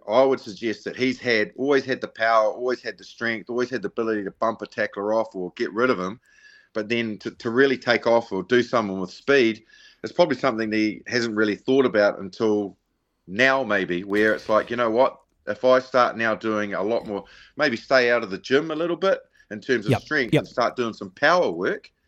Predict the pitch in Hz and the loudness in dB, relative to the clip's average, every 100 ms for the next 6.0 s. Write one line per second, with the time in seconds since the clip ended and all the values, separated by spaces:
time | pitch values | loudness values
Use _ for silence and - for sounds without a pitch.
0 | _ _ _ _ _ _ 110 113 113 - | _ _ _ _ _ _ -2 2 2 2
1 | 131 151 143 131 120 127 120 117 156 180 | 0 2 2 2 0 -2 -2 -2 0 0
2 | 135 - 104 95 90 127 127 117 117 131 | -2 -8 -6 -6 -6 -2 -2 -2 0 2
3 | 196 - 120 123 131 123 - 165 - - | 2 0 -4 -2 -2 -4 -8 -8 -4 0
4 | 170 156 160 160 185 165 151 - 151 - | 2 4 4 4 4 4 2 2 2 2
5 | 131 117 110 147 143 127 131 127 127 104 | 0 2 0 2 2 4 4 2 2 0